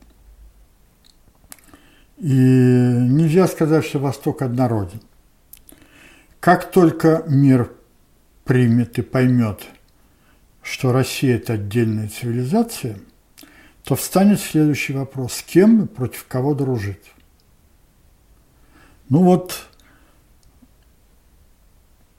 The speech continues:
зададимся вопросом,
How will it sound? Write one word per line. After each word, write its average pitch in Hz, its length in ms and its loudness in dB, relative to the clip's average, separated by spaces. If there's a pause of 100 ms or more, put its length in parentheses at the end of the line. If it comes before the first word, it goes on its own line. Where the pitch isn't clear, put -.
(1120)
зададимся 151 760 2
вопросом, 131 760 -4